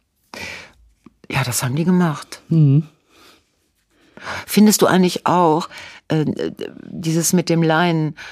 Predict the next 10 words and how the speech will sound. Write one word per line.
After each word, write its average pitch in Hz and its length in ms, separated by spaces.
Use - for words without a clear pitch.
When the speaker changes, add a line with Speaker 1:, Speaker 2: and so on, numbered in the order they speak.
Speaker 1:
äh, 143 100
dass 156 200
das, - 360
ähm, 147 440
dass 160 160
man 180 100
das 170 160
nicht - 160
bügeln 180 280
sollte? 160 540